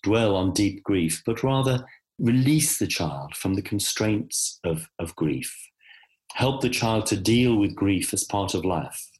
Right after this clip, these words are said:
that it's okay to mourn the loss of the, the time you had with those friends. Um, maybe for some children, again, this would go to that deeper level of recovery curriculum. Maybe they sadly lost a grandparent.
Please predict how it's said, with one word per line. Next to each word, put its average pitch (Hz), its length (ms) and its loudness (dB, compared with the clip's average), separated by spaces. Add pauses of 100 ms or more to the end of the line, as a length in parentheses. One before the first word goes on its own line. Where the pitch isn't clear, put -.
(580)
that 117 100 -2
it's 123 160 0
okay 113 360 0
to 110 120 -2
mourn 104 440 2
the 87 80 2
loss - 580 -2
of 80 140 -4
the, 80 260 -2 (240)
the - 80 -8
time 87 340 -2
you 82 140 0
had 82 220 -4
with 76 100 -2
those 78 240 -2
friends. 65 680 -8 (600)
Um, 92 300 -10 (100)
maybe 135 280 0
for - 120 -2
some 123 280 2
children, 90 440 -2
again, 101 320 0
this 98 220 -2
would 92 120 -4
go 95 160 0
to 95 180 -6
that 85 200 -2
deeper 107 340 0
level 71 440 -4 (500)
of 85 140 -2
recovery 82 420 -2
curriculum. 98 540 -6 (420)
Maybe 110 400 2
they 107 160 0
sadly 101 340 0
lost 104 300 0
a 104 40 -8
grandparent. 95 580 -4